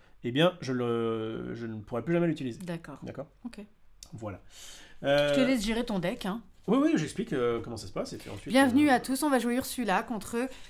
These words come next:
Speaker 2: l'agent Milton. Pour ceux qui n'ont pas eu la notif, n'oubliez pas de faire la petite cloche quand vous êtes sur, euh, ma chaîne et vous aurez les notifs Twitch, euh, comme ça. Parce que je crois que celle de Twitter n'a pas fonctionné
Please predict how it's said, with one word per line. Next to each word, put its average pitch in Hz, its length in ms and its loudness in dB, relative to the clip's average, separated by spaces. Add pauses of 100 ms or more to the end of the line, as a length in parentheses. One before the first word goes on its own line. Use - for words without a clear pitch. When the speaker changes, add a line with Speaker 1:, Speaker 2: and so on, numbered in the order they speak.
Speaker 2:
l'agent 285 280 4
Milton. 294 360 4
Pour 294 100 -2
ceux 339 80 -2
qui 311 60 0
n'ont 285 60 0
pas 285 120 4
eu 311 60 4
la 277 100 6
notif, 277 380 4
n'oubliez 262 260 2
pas 302 140 0
de 294 40 -2
faire 277 120 2
la 254 80 4
petite 320 320 -2
cloche 285 340 0
quand 254 140 0
vous 220 180 -4
êtes 226 180 -2
sur, 226 220 -4
euh, 208 320 0 (300)
ma 202 120 -2
chaîne 254 280 2
et 269 40 2
vous 220 160 -2
aurez 214 120 -2
les 220 120 0
notifs 226 460 -4
Twitch, - 380 -6
euh, 180 80 0
comme 190 180 -2
ça. 185 120 -2
Parce 185 100 -4
que 208 80 -4
je 214 80 -6
crois 277 140 4
que 277 40 -10
celle 226 140 -2
de 202 60 -4
Twitter 233 260 -2
n'a 220 100 2
pas 220 160 -4
fonctionné 226 480 -4